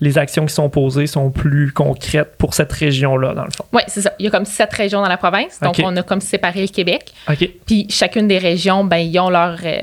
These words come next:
Speaker 2: ils ont leur instance ensemble. Donc, ils ont leur exécutif régional, ils ont leur... Euh, donc là, ils amènent toutes les revendications, mettons, de la région dans le conseil syndical. Donc là, ça permet à avoir autant la réalité des régions que des grands centres,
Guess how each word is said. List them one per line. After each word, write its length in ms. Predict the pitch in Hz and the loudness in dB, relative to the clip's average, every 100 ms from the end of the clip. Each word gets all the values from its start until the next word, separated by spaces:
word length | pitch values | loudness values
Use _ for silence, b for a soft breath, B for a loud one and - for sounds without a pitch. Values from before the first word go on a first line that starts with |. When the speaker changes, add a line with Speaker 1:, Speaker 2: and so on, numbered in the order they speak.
| - | -4
Speaker 2:
ils 100 | - | 0
ont 40 | 185 | 2
leur 160 | 170 | 2
instance 400 | 180 175 185 185 | 0 -2 -2 -2
ensemble. 340 | 185 175 160 165 | -4 -2 -2 -2
Donc, 160 | 165 | -4
ils 40 | 180 | -2
ont 40 | |
leur 200 | 170 170 | -2 0
exécutif 520 | 175 175 170 - 190 | -2 -4 -8 -4 -4
régional, 640 | 175 175 175 175 196 202 202 B B B | -2 0 2 2 2 0 -2 B B B
ils 80 | 170 | 0
ont 40 | |
leur... 140 | 165 160 | 2 0
Euh, 300 | 165 151 - - - | 0 0 0 -2 -4
donc 220 | 180 175 | -2 0
là, 80 | 185 | 2
ils 80 | 175 | 2
amènent 380 | 170 175 180 175 | 2 0 -2 -4
toutes 160 | - 202 | -2 0
les 80 | 190 | 0
revendications, 540 | 175 170 - 170 180 | 0 -2 0 -2 0
mettons, 220 | 175 170 | 0 0
de 100 | 175 | 2
la 120 | 180 | 0
région 500 | 170 175 165 170 170 | 2 -2 0 0 0
dans 160 | 185 160 | 2 0
le 80 | 165 | -2
conseil 380 | - 170 - 165 | -4 -2 -2 -2
syndical. 500 | 170 170 - 165 - | -4 -4 -2 -2 -2
Donc 140 | 165 | -4
là, 80 | 185 | -2
ça 140 | 185 | -2
permet 440 | 170 165 185 175 180 | 0 0 0 0 2
à 140 | 160 | 0
avoir 280 | 160 170 175 | 0 2 2
autant 240 | 180 185 190 | 2 0 0
la 80 | |
réalité 500 | 175 180 156 170 196 | 0 0 -2 0 0
des 100 | 175 | 2
régions 420 | 170 165 165 170 180 | 2 0 0 0 0
que 100 | 170 | 0
des 140 | 165 | 0
grands 220 | 170 160 | 0 0
centres, 400 | 160 156 165 226 | 2 2 0 -2